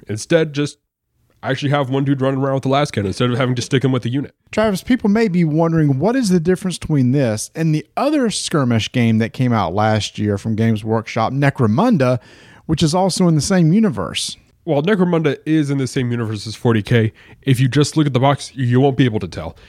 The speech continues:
Speaker 1: It has more of a gritty cyberpunk aesthetic going on, and it doesn't use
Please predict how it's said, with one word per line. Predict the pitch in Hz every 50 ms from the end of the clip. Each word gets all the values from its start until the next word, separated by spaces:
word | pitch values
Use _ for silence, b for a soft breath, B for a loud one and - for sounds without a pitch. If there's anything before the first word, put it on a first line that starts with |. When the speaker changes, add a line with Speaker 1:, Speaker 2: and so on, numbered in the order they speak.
| b b b -
Speaker 1:
It | 131 135
has | 143 185 196 196 160 147 156
more | 147 147 143 147 147 147
of | 139 123 120
a | 120 113 113 110 - - -
gritty | 131 117 135 131 120 113 104 101
cyberpunk | - - - - 117 123 143 135 - 151 151 147 - -
aesthetic | 143 - - - 160 160 156
going | 156 151 147 156 156
on, | 151 151 151 B B B B B B
and | 120 127
it | 123 117
doesn't | 147 143 139 147 127 143
use | 135 131 127 123 120 113